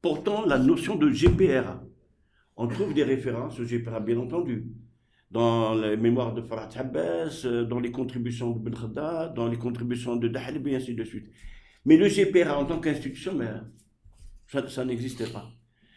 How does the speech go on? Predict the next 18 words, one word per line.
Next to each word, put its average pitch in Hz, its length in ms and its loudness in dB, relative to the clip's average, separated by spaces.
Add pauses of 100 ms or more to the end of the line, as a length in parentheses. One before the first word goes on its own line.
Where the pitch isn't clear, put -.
(240)
Et 165 220 8
Marie 156 280 6
me 226 100 0
dit, « 165 160 4
Papa, 202 360 -2
écoute, - 440 -6
bon, » - 480 -8 (420)
je 117 160 2
dis, 147 280 2
je 120 60 -2
m'engage, 156 520 0
elle 135 80 0
me 139 40 2
dit, « 151 140 4 (540)
Tu 170 80 2
as 165 60 4
une 160 100 2
deadline, 147 680 2